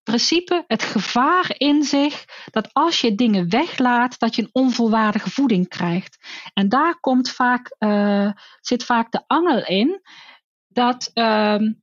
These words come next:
mensen wel bepaalde producten gaan weglaten, maar ze weten niet wat ze daarvoor weer in de plaats moeten nemen om toch een volwaardige voeding te krijgen. Als je het fodmap-dieet goed uitvoert, ga je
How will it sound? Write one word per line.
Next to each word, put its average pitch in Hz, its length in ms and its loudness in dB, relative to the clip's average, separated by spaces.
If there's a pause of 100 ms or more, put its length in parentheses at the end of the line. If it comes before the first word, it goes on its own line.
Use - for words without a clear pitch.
(120)
mensen 262 480 2
wel 262 220 2
bepaalde 240 380 0
producten 240 420 -4
gaan 214 200 0
weglaten, 220 600 0
maar 226 120 0
ze 240 120 -4
weten 262 500 0
niet 359 340 0
wat 254 200 -2
ze 233 120 -2
daarvoor 247 480 0
weer 226 200 0
in 208 140 0
de 196 180 -4
plaats 349 420 0
moeten 214 360 0
nemen 202 400 0
om 240 140 2
toch 320 200 -2
een 233 120 0
volwaardige 208 520 0
voeding 202 400 0
te - 100 -14
krijgen. 180 640 -4 (180)
Als 285 220 0
je - 60 0
het 196 100 -6
fodmap-dieet 220 760 0
goed - 400 -2
uitvoert, 285 720 -2 (280)
ga 254 200 0
je 208 420 -2